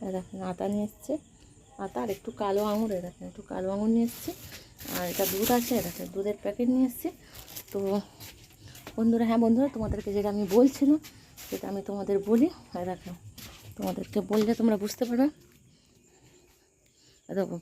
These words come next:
বাড়ির থেকে সবাই জামাকাপড় তুলে এনেছি, এখনও ফ্রেশ হয়নি। দেখো,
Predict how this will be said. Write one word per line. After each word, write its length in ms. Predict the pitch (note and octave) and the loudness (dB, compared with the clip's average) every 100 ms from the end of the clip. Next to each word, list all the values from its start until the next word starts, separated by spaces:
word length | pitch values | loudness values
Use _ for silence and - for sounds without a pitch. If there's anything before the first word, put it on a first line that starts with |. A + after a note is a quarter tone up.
| - | -6
বাড়ির 220 | F3+ F#3+ | -4 -4
থেকে 120 | G3+ G3+ | -4 -6
সবাই 200 | F#3+ G3+ | -2 0
জামাকাপড় 320 | F#3+ F#3+ G#3+ | 0 0 0
তুলে 200 | A3 A3+ | 0 8
এনেছি, 320 | B3+ C4 C#4+ E4 - - _ | 8 8 2 -4 -8 -20 _
এখনও 220 | - G3+ G#3 | -2 -2 0
ফ্রেশ 240 | G#3+ G3 | 0 0
হয়নি। 180 | F#3 F#3 F#3+ | -2 -4 -6
দেখো, 240 | F3+ - | -6 -12